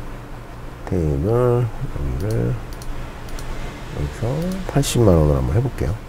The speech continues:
세이브를 하고 이제 페이지로 가서 서비스 가격으로 가면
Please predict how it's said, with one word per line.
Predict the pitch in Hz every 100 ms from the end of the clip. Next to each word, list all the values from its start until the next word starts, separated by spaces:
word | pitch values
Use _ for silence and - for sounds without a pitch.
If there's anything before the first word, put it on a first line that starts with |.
| - - - - - - - -
세이브를 | - - 110 107 98 95
하고 | 113 110 123 151 170 151 - - - - - - - - - - - - - - - - 69
이제 | 71 -
페이지로 | 123 123 117 110
가서 | 73 69 - 131 165 160 - - - - - - - - - - - - - - - - - - - -
서비스 | - - 110 98 76 - - 71 - - - - - - - - - - - - - - - 82
가격으로 | 80 82 82 85
가면 | 82 73 98